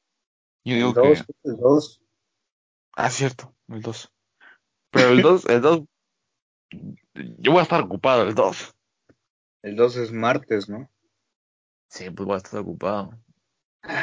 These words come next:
Speaker 2: ¿Cómo? Entonces, ¿el
Speaker 1: Yo digo
Speaker 2: tres?
Speaker 1: que el, digo que el viernes o el sábado para que justo vayamos a, a su casa y compremos algo para comer, no sé, unas ham-, hamburguesas o algo.
Speaker 2: El sábado, ¿no? Mejor.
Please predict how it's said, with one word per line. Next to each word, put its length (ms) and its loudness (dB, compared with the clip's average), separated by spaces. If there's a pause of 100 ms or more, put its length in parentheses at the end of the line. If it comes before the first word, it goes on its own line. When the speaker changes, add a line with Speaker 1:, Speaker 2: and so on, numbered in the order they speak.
(440)
Speaker 2:
¿Cómo? 720 -6 (1120)
Entonces, 420 -4
¿el 100 -4
Speaker 1:
Yo 80 2
digo 40 6 (140)
Speaker 2:
tres? 20 -4 (260)
Speaker 1:
que 60 -20
el, 60 -20 (220)
digo 180 -8
que 80 0
el 120 4
viernes 400 4
o 60 -2
el 80 -4
sábado 360 2
para 200 -4
que 240 -14 (200)
justo 360 -10
vayamos 320 0
a, 240 -14 (600)
a 80 -12
su 100 -10
casa 300 -2
y 120 -8 (160)
compremos 400 -2
algo 200 2
para 140 -2
comer, 360 -8
no 140 -14
sé, 140 -14
unas 180 -12
ham-, 240 -10 (320)
hamburguesas 680 -4
o 60 -2
algo. 220 -4 (1000)
Speaker 2:
El 160 -2
sábado, 440 4
¿no? 200 -6
Mejor. 440 -6